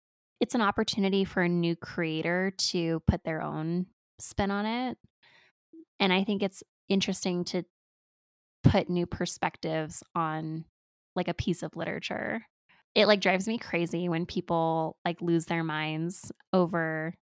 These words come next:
like, a character that was, like, originally a man in a book who's, like, now a woman in the movie.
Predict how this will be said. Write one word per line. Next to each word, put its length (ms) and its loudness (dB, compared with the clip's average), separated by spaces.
like, 180 -2
a 80 -2
character 800 -2
that 100 2
was, 180 2
like, 160 -2
originally 460 -2
a 60 -4
man 320 -4
in 100 -6
a 60 -8
book 340 -8
who's, 180 0
like, 160 -8
now 240 -4
a 40 -6
woman 540 -4
in 120 -2
the 40 -6
movie. 520 -6